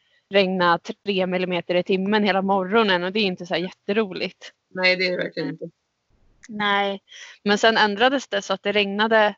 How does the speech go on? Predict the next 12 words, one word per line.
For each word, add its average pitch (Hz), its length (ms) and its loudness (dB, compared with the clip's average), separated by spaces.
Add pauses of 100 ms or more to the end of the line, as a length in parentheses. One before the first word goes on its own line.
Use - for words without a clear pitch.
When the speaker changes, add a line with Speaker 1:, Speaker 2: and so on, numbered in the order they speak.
(140)
Speaker 1:
natten 196 680 -4
till 202 460 -2
lördag 185 540 0
och - 180 -12
slutade 220 720 -2
Speaker 2:
Ja. 208 40 -4
Speaker 1:
typ - 260 -6
vid 175 120 -16
sex - 280 -12
på 175 80 -16
morgonen. 180 460 -4 (400)
Speaker 2:
Ja. 180 280 0